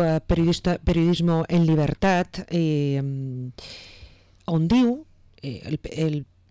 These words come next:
concretament és Contexto y Acción, on diu, «I si governarà el P P i Vox?», i hi ha una foto on es veu una pistola. Un, un, un article,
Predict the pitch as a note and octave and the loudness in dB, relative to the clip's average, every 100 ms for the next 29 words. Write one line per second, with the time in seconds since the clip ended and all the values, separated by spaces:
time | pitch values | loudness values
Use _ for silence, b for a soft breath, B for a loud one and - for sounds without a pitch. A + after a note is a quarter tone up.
0 | - E3+ G3+ G#3+ G#3+ A#3+ A3 F3 E3 F3+ | -4 0 2 2 4 4 2 0 0 -2
1 | - D#3 C#3 - A3 G#3 G#3+ - E3+ E3+ | 0 0 0 -2 0 0 -2 -2 -2 2
2 | A3 A3+ _ _ _ - E3+ - E3 F3 | 0 0 _ _ _ -8 -6 -4 -2 0
3 | G3 G3 F#3+ F#3+ F#3 F#3 - F3 F#3 F3+ | 0 0 0 2 0 0 -2 -2 -2 -2
4 | - F3+ F#3+ - - - - F3 F3 B3+ | -2 0 -2 -4 -8 -10 -6 -4 -2 -2
5 | A#3+ - G3 G#3 - _ b b b b | -2 -4 -6 -8 -12 _ b b b b
6 | b b b b - E3+ E3+ D3+ C#3+ F3 | b b b b -6 -2 -2 -4 0 0
7 | G#3 F#3 F#3+ G3 E3+ D3 C3+ C3+ - G3 | 0 0 0 0 0 -2 -2 -6 -4 0
8 | G3+ C#3+ _ _ _ _ A3 C4+ - C#4 | 0 -2 _ _ _ _ -4 -4 -4 -4
9 | C#4+ C4+ C4+ B3+ C#4+ A#3+ C4 | -4 -4 -4 -4 -4 -2 -4